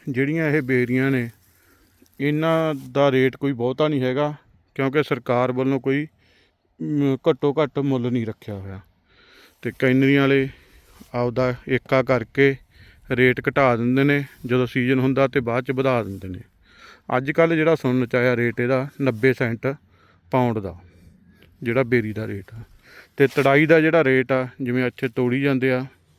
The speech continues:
ਉਹ ਰੇਟ ਹੈਗਾ ਪੰਤਾਲੀ ਸੈਂਟ। ਤੇ ਇੱਥੇ ਠੇਕੇਦਾਰ ਨੇ ਜਿਹੜੇ ਬੰਦਿਆਂ ਨੂੰ ਲੈ ਕੇ ਆਉਂਦੇ ਆ। ਤੇ ਵੈਸੇ ਇੱਥੇ ਮਸ਼ੀਨਾਂ ਵੀ ਨੇ, ਮਸ਼ੀਨਾਂ ਨਾਲ ਵੀ ਤੜਾਈ ਕਰਦੇ ਆ,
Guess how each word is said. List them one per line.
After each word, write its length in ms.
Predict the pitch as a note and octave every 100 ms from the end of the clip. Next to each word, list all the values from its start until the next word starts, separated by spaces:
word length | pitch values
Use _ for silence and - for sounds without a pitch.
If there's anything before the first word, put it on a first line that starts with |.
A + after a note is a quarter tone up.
| -
ਉਹ 180 | C#3+ D#3+
ਰੇਟ 220 | B2 A#2+
ਹੈਗਾ 420 | A#2 A#2 C3 B2+ C#3+ _ _ _ _ _ _ _ -
ਪੰਤਾਲੀ 540 | B2+ A#2+ A#2+ G#2+ F2 - _ _ - -
ਸੈਂਟ। 380 | A#2 G#2 - G2 _ _ _ _ _ _ _ - _
ਤੇ 340 | - G#2+ G2+ A2+ - -
ਇੱਥੇ 240 | C3+ D#3
ਠੇਕੇਦਾਰ 600 | - C#3 B2 C#3+ C#3 C#3+
ਨੇ 200 | D3 C#3+ - _
ਜਿਹੜੇ 160 | B2 C3
ਬੰਦਿਆਂ 300 | B2+ C3 C3
ਨੂੰ 80 | B2
ਲੈ 140 | A#2
ਕੇ 140 | A2+ C3
ਆਉਂਦੇ 260 | C3+ C#3
ਆ। 100 | C#3 - _ _ - - - _ _ -
ਤੇ 240 | G#2+ G#2
ਵੈਸੇ 360 | G2+ C3 B2+ D3
ਇੱਥੇ 220 | - D3+
ਮਸ਼ੀਨਾਂ 480 | C#3 - B2+ C3+ D3
ਵੀ 120 | D#3+
ਨੇ, 180 | C#3+ D3+ _ - -
ਮਸ਼ੀਨਾਂ 380 | B2 C3 C#3 C#3+
ਨਾਲ 180 | D3 C#3+
ਵੀ 120 | D#3
ਤੜਾਈ 300 | D3 C3+ C3+
ਕਰਦੇ 340 | C3 B2+ A#2
ਆ, 120 | C3